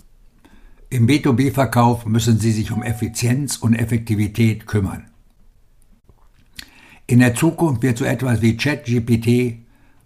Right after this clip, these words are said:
das Äquivalent zu Servolenkung und Servobremsen sein.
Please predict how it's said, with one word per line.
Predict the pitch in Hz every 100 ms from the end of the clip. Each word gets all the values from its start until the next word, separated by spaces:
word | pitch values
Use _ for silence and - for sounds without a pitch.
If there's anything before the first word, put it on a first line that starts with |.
| _
das | 113 - -
Äquivalent | 123 127 117 113 104 104 107 139 135 117 - -
zu | - 104
Servolenkung | 107 131 139 127 120 131 127 123 113
und | 113 113
Servobremsen | 120 123 127 107 139 147 104 95
sein. | - - 82